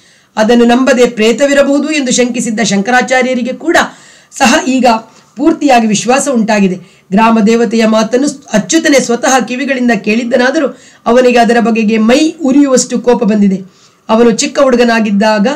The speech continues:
ವಿನಾ ಅಜ್ಜಯ್ಯ ಅವನನ್ನು ಎಂದೂ ಹೊಡೆದಿರಲಿಲ್ಲ. ಈಗ ಇಷ್ಟು ವಯಸ್ಸಾಗಿರುವಾಗ ತನ್ನನ್ನು ಅವರು ಊರಿನ ಎಲ್ಲ ಜನರ ಎದುರಿಗೂ ಕಪಾಳಕ್ಕೆ ಹೊಡೆದರು. ಆ ಪೂಜಾರಿ ಕೆಂಪ ಎಡಗಾಲಿನಲ್ಲಿ ಒದೆದ. ಆಮೇಲೆ ಆ ಬಗೆಗೆ ಅಚ್ಯುತ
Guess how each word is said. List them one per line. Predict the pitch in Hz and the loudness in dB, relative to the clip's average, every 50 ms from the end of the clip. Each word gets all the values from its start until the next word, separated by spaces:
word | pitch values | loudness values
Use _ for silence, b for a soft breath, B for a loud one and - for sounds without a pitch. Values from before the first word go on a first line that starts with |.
| 302 b b b b b b | -6 b b b b b b
ವಿನಾ | 196 233 233 262 285 320 - | 0 2 2 2 2 2 0
ಅಜ್ಜಯ್ಯ | 240 226 202 196 294 302 294 269 254 247 247 - | 0 0 0 0 0 0 2 2 2 2 2 0
ಅವನನ್ನು | 220 226 240 233 233 233 226 | 0 0 2 2 2 2 2
ಎಂದೂ | 214 196 208 226 269 285 349 320 | 2 2 2 2 2 4 2 2
ಹೊಡೆದಿರಲಿಲ್ಲ. | 269 254 226 214 220 202 202 196 196 185 185 b b b b b b b b | 2 0 -2 -2 -2 0 0 0 0 -2 -4 b b b b b b b b
ಈಗ | 294 320 320 311 294 240 269 | 0 2 2 2 2 2 0
ಇಷ್ಟು | 254 - - - 339 | -2 -4 -2 0 0
ವಯಸ್ಸಾಗಿರುವಾಗ | 311 294 294 294 - - 285 262 240 226 220 214 208 202 196 190 190 202 220 269 330 339 b b b b b b b b _ 214 214 202 - - | 0 0 0 -2 -2 -2 0 0 0 0 0 0 0 -2 -2 -2 -2 -2 -2 -2 -4 -8 b b b b b b b b _ -10 -10 -10 -2 0
ತನ್ನನ್ನು | 233 233 262 294 302 311 277 262 269 302 311 | 2 2 4 4 4 4 4 2 2 2 2
ಅವರು | 294 254 240 233 233 | 2 2 2 2 2
ಊರಿನ | 226 233 269 311 330 320 277 254 226 | 2 2 2 2 2 2 2 2 0
ಎಲ್ಲ | 220 220 233 269 302 320 311 | 0 0 -2 0 2 0 2
ಜನರ | 214 254 - 262 247 | 2 2 0 2 2
ಎದುರಿಗೂ | 240 233 226 214 233 240 226 294 294 | 0 0 0 -2 -2 -2 -4 -4 -6
ಕಪಾಳಕ್ಕೆ | - 233 - - 262 311 339 339 330 302 247 | -6 -6 -6 -2 0 2 2 2 2 0 -2
ಹೊಡೆದರು. | 226 208 202 190 202 202 - b b b b b b b b - | 0 0 -2 -4 -6 -8 -12 b b b b b b b b -2
ಆ | 220 233 | 0 0
ಪೂಜಾರಿ | 226 - 262 294 294 - 294 277 247 254 | 0 0 -2 -2 0 2 2 0 0 0
ಕೆಂಪ | - - 240 240 240 - - 285 | 0 0 2 2 2 2 2 2
ಎಡಗಾಲಿನಲ್ಲಿ | 254 233 226 269 240 285 294 311 320 320 320 294 247 | 2 2 2 0 0 2 2 2 2 2 2 2 0
ಒದೆದ. | 214 214 202 196 175 156 b b b b b b b b 208 | 0 0 0 0 -2 -4 b b b b b b b b -2
ಆಮೇಲೆ | 226 254 269 262 254 247 254 | 0 2 4 4 4 4 4
ಆ | 247 233 240 | 2 2 2
ಬಗೆಗೆ | 220 240 226 220 208 233 | 2 0 0 0 0 0
ಅಚ್ಯುತ | 233 - - 247 233 196 | -2 -2 -2 -6 -4 -2